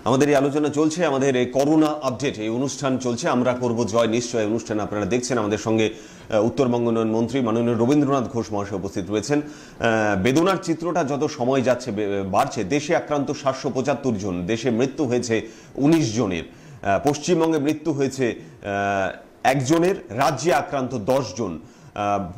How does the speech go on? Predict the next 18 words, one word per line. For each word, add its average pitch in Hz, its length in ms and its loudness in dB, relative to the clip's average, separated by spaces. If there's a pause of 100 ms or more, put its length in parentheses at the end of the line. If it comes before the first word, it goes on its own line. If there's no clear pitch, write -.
(120)
ঈশ্বরের 160 380 0
কাছে 147 240 0
প্রার্থনা 135 460 -2
করি 117 320 0
এই 123 160 4
আক্রান্তের 120 460 -2
সংখ্যা 117 480 -2
ধীরে 113 240 -2
ধীরে 110 200 -2
কমুক। 135 440 2 (300)
এই 135 260 2
যে, 135 120 2
আহ, 120 300 2
সামাজিক 131 520 0
দূরত্ব 160 360 0
তৈরি 139 280 -2
করার 127 220 0
কথা 117 460 -2